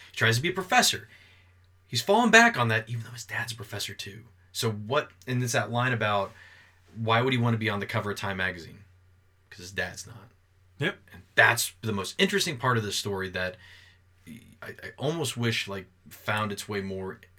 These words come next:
Speaker 1: throughout it.
Speaker 2: I, I remember reading that one of the fabrications that they claim is in the movie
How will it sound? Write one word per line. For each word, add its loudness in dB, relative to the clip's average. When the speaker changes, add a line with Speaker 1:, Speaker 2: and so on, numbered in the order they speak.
Speaker 1:
throughout -8
it. -20
Speaker 2:
I, 4
I 2
remember 2
reading 0
that -4
one 0
of -2
the 0
fabrications 0
that -10
they -8
claim -4
is -8
in -8
the -12
movie -10